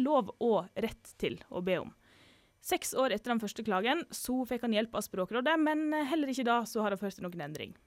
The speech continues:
Og V G de skriver da: "Det hele begynte i to tusen og tolv med et brev til Bergenhus heimevernsdistrikt." Ja, det er på bokmål,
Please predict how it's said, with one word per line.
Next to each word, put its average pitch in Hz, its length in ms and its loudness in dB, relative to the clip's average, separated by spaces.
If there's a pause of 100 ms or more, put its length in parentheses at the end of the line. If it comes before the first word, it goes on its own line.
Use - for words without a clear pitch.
(800)
Og 254 200 4
V 262 180 6
G 277 100 0
de 233 120 4
skriver 180 300 -4
da: 160 100 -2 (600)
"Det 233 100 4
hele 285 220 6
begynte 254 340 2
i - 20 0
to 247 180 -2
tusen 226 220 -2
og 208 80 -2
tolv 254 300 2 (180)
med 214 200 0
et - 120 -6
brev 214 300 2
til 208 200 -2
Bergenhus 208 600 0
heimevernsdistrikt." 190 1000 -4
Ja, 196 180 2
det 190 80 -2
er 190 80 0
på 202 100 -2
bokmål, 175 320 -6